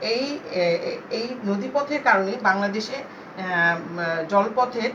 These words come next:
গুরুত্ব বৃদ্ধি পেয়েছে। পদ্মা এবং এই নদীগুলো হচ্ছে পদ্মা, মেঘনা, ব্রহ্মপুত্র, কর্ণফুলী, সুরমা, কুশিয়ারা, মাতামুহুরী, আত্রাই, মধুমতি, গড়াই, বুড়িগঙ্গা, শীতলক্ষ্যা, তিস্তা, গভীর-,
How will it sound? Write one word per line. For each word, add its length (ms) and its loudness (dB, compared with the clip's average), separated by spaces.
গুরুত্ব 460 2
বৃদ্ধি 320 -4
পেয়েছে। 540 -4
পদ্মা 340 6
এবং 300 4
এই 140 4
নদীগুলো 400 0
হচ্ছে 380 0
পদ্মা, 360 6
মেঘনা, 400 2
ব্রহ্মপুত্র, 720 2
কর্ণফুলী, 580 -2
সুরমা, 400 2
কুশিয়ারা, 480 4
মাতামুহুরী, 600 -2
আত্রাই, 460 0
মধুমতি, 460 -4
গড়াই, 340 6
বুড়িগঙ্গা, 720 0
শীতলক্ষ্যা, 800 2
তিস্তা, 540 0
গভীর-, 320 0